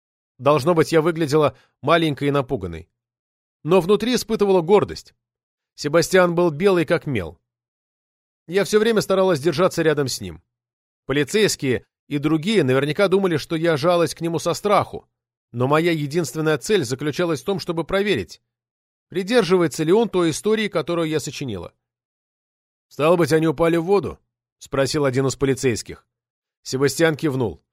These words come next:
«Мы развернули яхту и поплыли обратно, но не нашли их», — пробормотал он.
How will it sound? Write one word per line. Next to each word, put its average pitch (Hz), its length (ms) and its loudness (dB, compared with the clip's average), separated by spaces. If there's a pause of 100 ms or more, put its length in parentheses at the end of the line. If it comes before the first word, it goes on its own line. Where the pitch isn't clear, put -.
(880)
«Мы 180 140 -6
развернули 196 440 2
яхту 202 360 2
и 185 40 4
поплыли 180 320 -2
обратно, 190 540 2
но 170 100 -6
не 185 100 -6
нашли 190 400 -4
их», — - 180 -8 (340)
пробормотал 120 640 -2
он. 85 180 -8